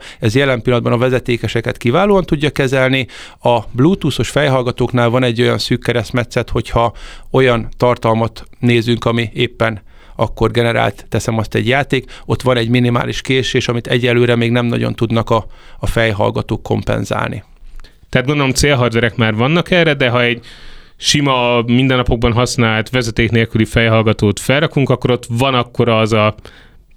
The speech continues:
Speaker 2: gondolom, pár tíz millisekundumos késés, hogy az egy kicsit kizökkenti az embert az élményből.
Speaker 1: Így van. Filmnézés esetén ugye bár kompenzál a szoftver ahhoz, hogy megoldja, hogy egyszerre történjen a kép és a hang. Egy játéknál ezt még egyelőre nem tudták megoldani.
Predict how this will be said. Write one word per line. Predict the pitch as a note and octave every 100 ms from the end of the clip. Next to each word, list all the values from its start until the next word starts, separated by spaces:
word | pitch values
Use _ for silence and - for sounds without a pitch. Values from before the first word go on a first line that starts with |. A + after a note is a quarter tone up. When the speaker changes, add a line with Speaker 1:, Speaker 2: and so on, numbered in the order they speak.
| -
Speaker 2:
gondolom, | A#2 A2+ A2+
pár | - A#2 A2+
tíz | - A#2 G#2+
millisekundumos | A2 G#2+ - A2+ A2+ G#2+ G#2 -
késés, | B2+ C3 C#3+ B2+
hogy | B2+ A2+
az | A2+ G#2+
egy | A2+
kicsit | - A2 -
kizökkenti | - F#2 F2 F#2+ F2+ F#2+
az | F#2+
embert | F#2 F#2 -
az | F#2+
élményből. | F2+ F2 F2+ F#2 G2 - -
Speaker 1:
Így | E3+ C3+
van. | A#2+ A#2
Filmnézés | A2+ - D3+ B2 - A#2+ A2 A#2+
esetén | A#2+ A#2+ A#2+
ugye | A#2 A2+
bár | A#2 A#2+
kompenzál | - A#2+ A2 A#2 A2+ A#2
a | A#2
szoftver | - A2+ - A2+
ahhoz, | A2 A2
hogy | - A2 - - -
megoldja, | A2+ A2 A2 A2
hogy | A#2
egyszerre | A2+ - A2
történjen | - A2 - A2 A2
a |
kép | A2 A#2 A2+
és | A2 -
a |
hang. | G#2 D3+ F3 - - - - -
Egy | A#2
játéknál | B2+ A2+ A#2+ A#2+
ezt | A#2 -
még | A2+
egyelőre | A2+ A2+ A#2+
nem | A#2
tudták | A2+ A2 - A2+
megoldani. | - C#3 D3+ C#3 C3 C3